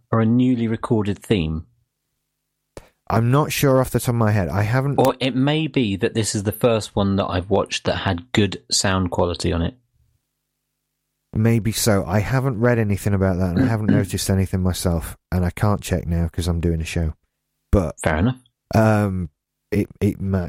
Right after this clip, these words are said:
Speaker 2: might have happened. But as you say, given the, I think we've pointed out the, the s-,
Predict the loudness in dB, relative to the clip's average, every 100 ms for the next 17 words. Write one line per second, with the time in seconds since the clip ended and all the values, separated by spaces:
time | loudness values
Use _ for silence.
0 | 0 0 0 -2 -4 -4 -6 -8 -12 _
1 | _ _ _ _ _ _ -6 0 0 2
2 | 0 0 -4 -2 -2 -2 0 0 2 -2
3 | -4 -6 _ _ -2 0 0 0 0 0
4 | -2 0 0 0 0 0 0 0 -2 -2